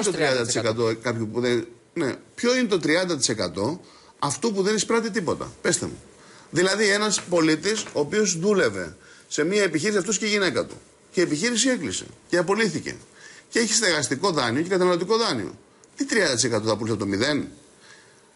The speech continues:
Speaker 1: Πρέπει να καταλάβουμε, και
Speaker 2: Να
Speaker 1: θέλω
Speaker 2: περι-
Speaker 1: να το πω ακόμα μια φορά,
Speaker 2: Ναι, ναι.
Speaker 1: ότι αυτό, αυτά τα δάνεια δημιουργήθηκαν επίτηδες. Η κυβέρνηση Σιμίτη το δύο χιλιάδες, σε συμφωνία με τη Γερμανία,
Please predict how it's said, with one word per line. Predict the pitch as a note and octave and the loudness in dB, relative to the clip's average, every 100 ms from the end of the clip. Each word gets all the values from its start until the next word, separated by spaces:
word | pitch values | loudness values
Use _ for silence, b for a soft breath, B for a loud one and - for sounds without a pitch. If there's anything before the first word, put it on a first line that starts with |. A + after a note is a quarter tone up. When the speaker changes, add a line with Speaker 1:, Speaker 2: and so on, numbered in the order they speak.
| _ | _
Speaker 1:
Πρέπει | - D#3 F#3 | -2 0 0
να | E3+ | 0
καταλάβουμε, | C3 A#2+ B2+ A#2+ F#2 F2 F2 - | 0 2 2 0 -4 -8 -12 -8
και | A2+ | -2
Speaker 2:
Να | G#2+ | 0
Speaker 1:
θέλω | - | 2
Speaker 2:
περι- | D#3+ C#3 | 2 0
Speaker 1:
να | |
το | |
πω | A#2+ F3+ | 0 0
ακόμα | D#3+ F#3+ E3+ | 0 2 2
μια | A#2 F2+ | 2 -2
φορά, | - C#3+ | -2 0
Speaker 2:
Ναι, | |
ναι. | C#3+ D#3 G#3+ B B B | 0 0 -2 B B B
Speaker 1:
ότι | A#2+ A#2 C3 | -2 2 2
αυτό, | A#2+ - D#3+ D#3 F3 B B B _ | 0 0 2 2 0 B B B _
αυτά | F#3+ - E3 | -4 0 0
τα | E3 | 2
δάνεια | C3 C#3+ D3 C#3 | 0 0 2 2
δημιουργήθηκαν | C#3 C#3+ C#3+ B2 C3+ C3+ B2 B2+ B2 C#3+ - - | 2 4 4 2 2 0 0 0 -2 -4 -12 -4
επίτηδες. | - C#3+ G3 C#3 A2 E2 E2 - - B B B | -2 0 0 0 -2 -4 -8 -14 -18 B B B
Η | C3 | -2
κυβέρνηση | A#2 C3 C#3 D3+ D#3 D3+ | 2 2 2 2 2 2
Σιμίτη | C#3+ D3+ D3+ C#3+ | 2 4 2 0
το | D3+ | 0
δύο | C#3+ C3+ | 2 2
χιλιάδες, | C3+ C3+ C3 B2+ C3 - | 2 2 2 0 -4 -2
σε | C#3+ | 0
συμφωνία | B2+ C#3 C#3 D#3 D#3 | 0 0 2 2 2
με | D3 | 2
τη | |
Γερμανία, | C#3+ C#3+ C#3 B2+ C3 C3 | 2 2 2 2 2 0